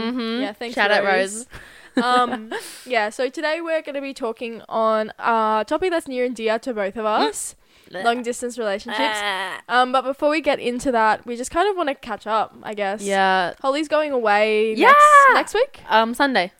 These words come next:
Speaker 2: Yeah, so she's, well,
Speaker 1: I'm
Speaker 2: we are,
Speaker 1: going, oh.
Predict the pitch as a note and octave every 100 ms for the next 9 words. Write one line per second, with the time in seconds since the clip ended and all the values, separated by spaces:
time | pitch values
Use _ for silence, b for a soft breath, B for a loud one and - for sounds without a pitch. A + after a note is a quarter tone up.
0 | _ - A3+ F#3+ - A#3+ A#3 - C4 B3
1 | B3+ B3+ B3+ B3 A#3+ A3+ A#3+ A#3 A3 A3
2 | A3+ A#3 A3+ G#3+ A#3 A3 - F#3